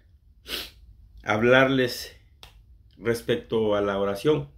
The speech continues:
Este video es especial para mi Padre Celestial, para cada uno de ustedes.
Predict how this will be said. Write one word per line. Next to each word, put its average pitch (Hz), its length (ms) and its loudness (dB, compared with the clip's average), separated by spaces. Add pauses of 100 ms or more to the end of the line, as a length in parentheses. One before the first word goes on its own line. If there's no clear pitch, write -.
(1500)
Este 123 280 2
video 131 720 4 (1120)
es 131 140 -2
especial 131 680 0 (1800)
para 107 200 0
mi 101 100 -4
Padre 107 300 0
Celestial, - 500 -8 (640)
para 95 240 0
cada 107 220 0
uno 104 200 -2
de 87 100 -6
ustedes. - 880 -10